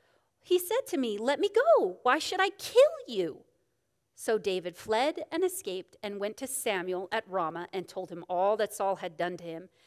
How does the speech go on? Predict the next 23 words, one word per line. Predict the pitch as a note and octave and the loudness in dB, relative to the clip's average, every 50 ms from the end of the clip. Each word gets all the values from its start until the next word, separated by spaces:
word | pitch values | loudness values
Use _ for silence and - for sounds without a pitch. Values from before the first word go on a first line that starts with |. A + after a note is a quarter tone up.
| _ _ _ | _ _ _
And | F#3+ F#3 F#3 | -8 -8 -6
he | F3 G#3+ G#3+ A3 | -6 -6 -4 -4
and | A3+ A3+ G#3+ | -4 -6 -6
Samuel | - G3+ F#3 F3+ F3+ F3+ F3 | -4 -2 -2 0 0 0 0
went | E3+ F3 F3 - - | 0 -2 -4 -4 -6
and | G3 F3 | -10 -10
stayed | - - - F3 E3 - - - | -10 -10 -6 -4 -4 -4 -6 -8
at | F#3 F#3 - | -10 -10 -10
Naioth. | F#3+ F#3+ G3+ G3 F3+ D#3+ E3+ - - _ _ _ _ _ _ _ - _ _ _ _ _ _ _ _ _ _ _ _ _ _ _ _ _ _ _ _ _ _ _ _ _ _ _ _ _ _ | -8 -6 -2 -2 -2 -2 -4 -8 -12 _ _ _ _ _ _ _ -20 _ _ _ _ _ _ _ _ _ _ _ _ _ _ _ _ _ _ _ _ _ _ _ _ _ _ _ _ _ _
This | D#4+ F#4+ G4 - | -4 -4 -2 -2
is | F#4+ G4 | -2 0
a | |
very | F4 E4 D#4 D4+ C#4+ C4+ | 2 2 2 2 2 -2
interesting | B3+ B3 - A3+ - - - G3+ G3 | -4 -6 -8 -10 -12 -10 -8 -10 -10
story, | F#3 - - D3+ D3 - - E3+ _ _ _ _ _ _ - | -10 -10 -10 -10 -10 -10 -12 -16 _ _ _ _ _ _ -6
right? | F3+ F3+ G3+ A#3+ - | -2 0 0 0 -2
We | - G#3+ | -6 -12
see | - - D4 D4+ | -6 0 2 4
Michal | C#4+ C4 C4 B3 B3 - A3 | 4 4 4 2 2 0 -2
basically | G3+ - G#3 G#3+ G#3 - - - G#3+ G#3+ F3+ | 2 2 0 0 0 -6 -10 -10 -10 -12 -12
save | - - - - - A3+ A3+ A3+ A3 A3 F#3 D#3+ - | -10 -12 -10 -2 0 0 0 0 -2 -8 -14 -4 0
David's | G#3 G3 G3+ F#3 G#3 E3+ D#3 - - | 0 0 2 0 -4 -8 -8 -14 -8
life. | F#3 F3 F3 - - - - - | -6 -6 -6 -6 -8 -18 -20 -20